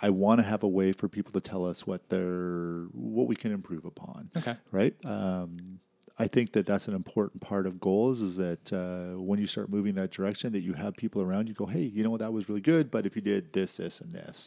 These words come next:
Speaker 1: um, you know, constructive criticism is what I'm looking for.
Speaker 2: So we're sitting here at, what is it, June
Speaker 1: Third.
Speaker 2: third?
Speaker 1: Yeah.
Speaker 2: What do you think a realistic timeline is that we can kind of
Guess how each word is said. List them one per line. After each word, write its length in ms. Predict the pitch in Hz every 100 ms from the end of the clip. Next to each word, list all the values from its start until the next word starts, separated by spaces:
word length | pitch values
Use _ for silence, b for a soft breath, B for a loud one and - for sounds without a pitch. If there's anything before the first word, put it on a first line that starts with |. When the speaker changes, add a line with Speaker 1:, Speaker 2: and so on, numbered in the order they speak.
| B B B _
Speaker 1:
um, 440 | - 92 92 87 87
you 100 | 95
know, 140 | 90
constructive 480 | - 104 131 - 110
criticism 600 | - 87 80 92 78 85
is 80 | 87
what 100 | 87 82
I'm 80 | -
looking 220 | - 87
for. 260 | - - -
Speaker 2:
So 180 | - 156
we're 140 | 165
sitting 320 | 160 160 156
here 180 | 123 123
at, 340 | - 117 113 -
what 120 | 123
is 100 | 110
it, 100 | - 113 117 120
June 640 | 123 127 131 135 135 135
Speaker 1:
Third. 280 | 135 87 76 78
Speaker 2:
third? 480 | 117 107 113 156 -
Speaker 1:
Yeah. 100 | 90 - -
Speaker 2:
What 240 | 127 123 -
do 80 |
you 80 | 123
think 220 | - 120
a 60 | 113
realistic 420 | 113 113 - -
timeline 420 | - 117 117 110
is 80 | 110
that 100 | 98
we 80 | 110
can 160 | - 113
kind 220 | 113 113
of 140 | 107